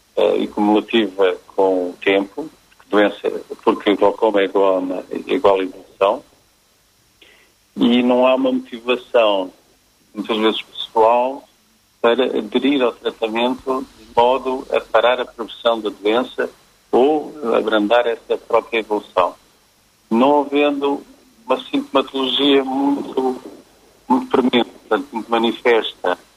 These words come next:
nem os sistemas sociais de proteção, nem os serviços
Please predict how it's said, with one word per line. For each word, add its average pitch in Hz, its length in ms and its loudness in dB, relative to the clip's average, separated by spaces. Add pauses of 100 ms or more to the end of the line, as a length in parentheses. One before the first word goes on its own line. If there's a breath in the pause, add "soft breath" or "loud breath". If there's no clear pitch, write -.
(500)
nem 135 420 2
os 139 80 -6
sistemas - 680 -2 (420)
sociais 123 640 0
de - 120 -14 (360)
proteção, 87 520 -2 (500)
nem 110 300 2
os - 160 -2
serviços 113 760 -4